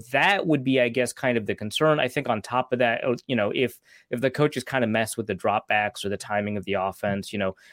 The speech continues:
Bri-, Brian O'Neill is always, like you mentioned, for example, that his recovery capability, which is both a product of his awareness and his athleticism, you know, has been a really big part of why he's been an effective right tackle.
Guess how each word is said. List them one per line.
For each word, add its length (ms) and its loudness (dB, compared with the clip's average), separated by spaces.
Bri-, 200 2
Brian 260 6
O'Neill 260 4
is 80 0
always, 240 4
like 180 0
you 100 4
mentioned, 520 2
for 120 0
example, 500 0
that 280 0
his 180 0
recovery 500 0
capability, 600 -2
which 220 -8
is 80 -6
both 240 -2
a 40 -6
product 460 -2
of 80 -6
his 160 -8
awareness 440 0
and 140 0
his 120 -2
athleticism, 640 -4
you 100 2
know, 80 4
has 380 2
been 180 4
a 80 2
really 220 4
big 220 -2
part 280 4
of 140 -2
why 180 2
he's 160 0
been 160 -4
an 80 0
effective 420 -4
right 200 0
tackle. 440 0